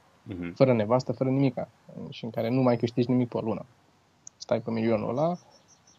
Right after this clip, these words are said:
Speaker 2: în opt ani de zile l-ai terminat, l-ai mâncat. Și
Speaker 1: Da.
Speaker 2: ești, ești sărac clipit, ești faliment. Deci trebuie...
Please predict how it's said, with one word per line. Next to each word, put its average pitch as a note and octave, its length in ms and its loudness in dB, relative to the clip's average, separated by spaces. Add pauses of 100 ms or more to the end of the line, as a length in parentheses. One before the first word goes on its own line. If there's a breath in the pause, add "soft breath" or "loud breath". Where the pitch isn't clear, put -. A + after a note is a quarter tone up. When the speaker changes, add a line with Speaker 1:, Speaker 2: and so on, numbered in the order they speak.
(420)
Speaker 2:
în B2+ 260 -2
opt C3+ 300 2
ani C3 180 2
de A#2+ 80 2
zile B2 240 4
l-ai A#2+ 320 2 (300)
terminat, B2 380 4
l-ai A#2 100 2
mâncat. A#2+ 320 0 (1400)
Și F#2+ 160 -4
Speaker 1:
Da. G#2+ 60 4
Speaker 2:
ești, F2+ 160 2 (180)
ești A2+ 180 4
sărac B2 280 4
clipit, B2+ 440 2
ești - 180 -6
faliment. A#2 500 0 (720 loud breath)
Deci - 180 -4
trebuie... C#3 240 -2